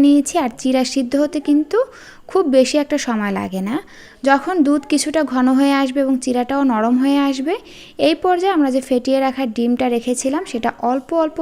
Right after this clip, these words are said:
দিব এবং অনবরত নেড়ে চেড়ে চিরার সঙ্গে খুব ভালো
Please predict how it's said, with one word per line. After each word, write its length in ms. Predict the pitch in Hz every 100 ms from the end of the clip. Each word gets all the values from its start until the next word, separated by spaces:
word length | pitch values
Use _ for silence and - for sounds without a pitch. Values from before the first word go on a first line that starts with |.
| 311
দিব 220 | 285 285 339 508 - - - -
এবং 120 | 233 - 247 269
অনবরত 420 | 320 339 339 339 294 240
নেড়ে 220 | 247 277 277
চেড়ে 200 | 226 247 -
চিরার 280 | 254 262 262
সঙ্গে 220 | 277 320 381
খুব 120 | 247 196 -
ভালো 280 | 240 277